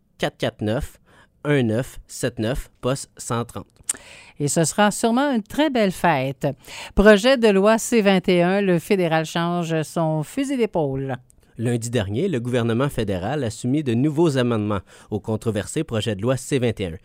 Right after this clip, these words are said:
Speaker 1: qui légifère sur, euh, la vente et la possession des armes à feu. Ces modifications visent à répondre aux préoccupations de nombreuses communautés, dont les chasseurs et les Premières Nations, notamment.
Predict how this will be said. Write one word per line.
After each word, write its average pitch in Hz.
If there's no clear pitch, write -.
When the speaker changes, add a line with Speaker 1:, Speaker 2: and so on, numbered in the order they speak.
Speaker 1:
qui -
légifère 110
sur, 110
euh, 98
la 90
vente 123
et 113
la 107
possession 156
des 131
armes 123
à 101
feu. 95
Ces 123
modifications 123
visent 135
à 120
répondre 135
aux 110
préoccupations 117
de 107
nombreuses 117
communautés, 104
dont 147
les 156
chasseurs 117
et 113
les 101
Premières 107
Nations, 95
notamment. 85